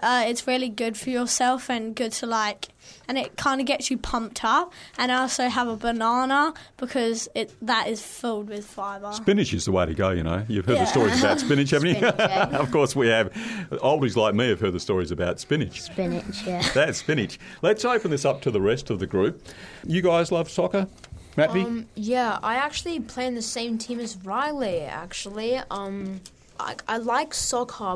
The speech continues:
Speaker 4: but I'm not as passionate as them. Like, I don't go for a certain team, but I do like some teams. And, um, I, yeah, just, I still play it.
Speaker 2: And girls, Paige and Amalia, of course, soccer has become, uh, a girls' sport.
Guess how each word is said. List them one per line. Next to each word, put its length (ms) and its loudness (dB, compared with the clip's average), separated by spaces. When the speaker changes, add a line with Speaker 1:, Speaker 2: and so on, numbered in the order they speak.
Speaker 4:
but 160 -2
I'm 160 -2
not 300 0
as 240 -2
passionate 560 -4
as 160 -4
them. 180 0
Like, 160 -2
I 60 0
don't 220 0
go 180 2
for 220 -4
a 40 0
certain 460 -4
team, 800 -4
but 80 -4
I 100 0
do 240 2
like 460 -2
some 320 -6
teams. 580 -10
And, 480 -4
um, 560 -4
I, 180 -4
yeah, 280 -2
just, 480 -8
I 240 -6
still 280 -6
play 220 -2
it. 220 -6
Speaker 2:
And 160 2
girls, 420 4
Paige 520 0
and 140 2
Amalia, 500 2
of 140 -2
course, 420 0
soccer 380 0
has 160 2
become, 500 0
uh, 140 2
a 140 0
girls' 300 2
sport. 420 -2